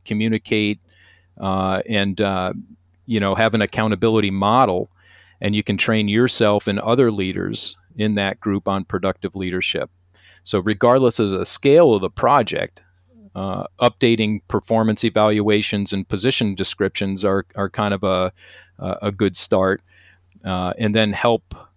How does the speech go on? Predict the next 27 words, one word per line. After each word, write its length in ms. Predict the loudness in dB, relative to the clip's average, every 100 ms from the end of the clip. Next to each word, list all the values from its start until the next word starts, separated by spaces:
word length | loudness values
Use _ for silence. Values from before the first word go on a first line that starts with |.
| _
prospective 580 | -4 -2 -2 -2 -2 -2
leaders 420 | -2 0 -2 -4
to 120 | -8
gain 340 | -4 -2 -2
experience 640 | -4 -6 -4 -2 0 -2 -4
in 140 | -4
leadership 500 | -4 -4 -2 -2 -4
so 180 | -2 -2
that 220 | -2 -2
they 100 | -2
are 180 | -2 -4
prepared 800 | -4 -8 -8 -6 -2 -2 -2 -6 -14 -20 -20
for 460 | _ -4 0 0 -2
a 180 | -4 -6
potential 560 | -8 -4 -4 -4 -4
leadership 480 | -2 -2 -2 -6 -6
role. 260 | -6 -6 -10 -20 -18 -4
And 80 |
when 80 | 0
I 60 | 2
talk 220 | 4 2
about 280 | 2 0 0
prospective 680 | -4 -4 0 0 0 -4 -2
leaders, 420 | -4 -4 -4 0
that 220 | 0 0
might 340 | 0 0 -2
be, 420 | -2 0 0 0